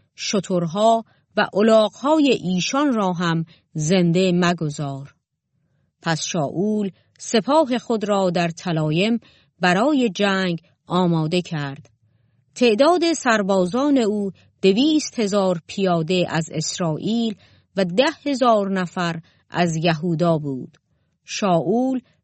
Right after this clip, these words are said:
به شهر عمالیق نزدیک شده در یک وادی کمین گرفت. بعد به قوم قینیان پیغام فرستاده گفت: "از مردم عمالیق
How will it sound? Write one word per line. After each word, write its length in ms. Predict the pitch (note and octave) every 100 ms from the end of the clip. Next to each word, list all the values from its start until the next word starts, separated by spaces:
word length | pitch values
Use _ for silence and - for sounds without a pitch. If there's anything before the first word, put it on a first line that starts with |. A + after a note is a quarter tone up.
| -
به 80 | G3+
شهر 400 | - G#3 - C4 G#3+
عمالیق 640 | F3+ F#3 E3+ F#3+ G#3+ G#3+ - _ _
نزدیک 640 | F#3 F#3+ E3+ A3 A#3+ B3 -
شده 460 | - F3 F3 E3 - _ _ -
در 160 | F#3+
یک 380 | F#3+ A3 D#4 -
وادی 580 | F3+ F#3+ E3 F3 F#3+ F#3 - _ -
کمین 440 | G#3+ G3+ G#3 F#3
گرفت. 600 | C#3+ C#3 B2+ A2+ - _ _ _ _ _ _ -
بعد 380 | E3 F3+ F#3 F#3 _ _ -
به 100 | G3
قوم 440 | A3+ C#4 D#4 D4+
قینیان 760 | C4+ G3+ F#3 F3+ F3+ G3 A3+ A3+ _ _
پیغام 560 | - G3+ F#3+ B3+ D4 C#4+
فرستاده 720 | - A3 G3+ - G3+ F3+ F#3
گفت: 480 | F3 F#3+ F#3 E3+ - _ _ _ -
"از 240 | G3 F#3+
مردم 440 | G3 G#3+ G#3+ G3+ D#4 E4
عمالیق 680 | - G3+ F#3+ F#3 F#3+ G3+ G3+